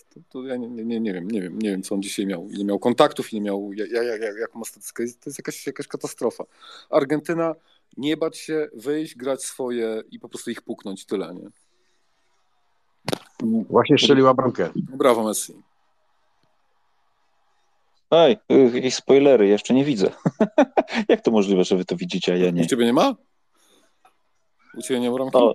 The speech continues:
Speaker 3: no to teraz w tej chwili.
Speaker 1: Jest.
Speaker 2: Messi, Messi,
Speaker 3: Ale
Speaker 2: ale,
Speaker 3: ładnie.
Speaker 2: ale to taka sygnalizowana, ja nie wiem, tak weszła jakoś tak bez, bez, bez, beznamiętnie.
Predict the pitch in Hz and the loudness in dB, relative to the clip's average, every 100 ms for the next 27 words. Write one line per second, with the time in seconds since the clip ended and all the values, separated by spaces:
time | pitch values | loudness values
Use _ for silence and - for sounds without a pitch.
0 | 127 143 220 208 226 - - 240 - 277 | 2 2 2 6 6 6 4 0 2 4
1 | - 135 139 - 277 110 131 143 - 113 | 6 8 6 6 2 2 4 6 6 6
2 | 104 165 170 - - 185 - 151 170 180 | 8 6 6 2 2 2 4 4 4 4
3 | 208 202 196 180 139 - 147 151 _ _ | 0 0 2 2 -2 -12 -12 -12 _ _
4 | - - _ - 170 160 175 151 139 185 | -20 -20 _ -8 -4 4 6 6 6 4
5 | 180 165 175 156 113 151 - 127 147 - | 4 2 2 2 2 -2 -4 0 2 4
6 | 131 123 120 120 113 110 131 123 123 - | 4 2 -2 -2 0 4 4 6 2 2
7 | 110 127 120 113 123 127 127 117 98 - | 2 4 4 4 4 6 4 4 2 0
8 | 92 85 | -4 -4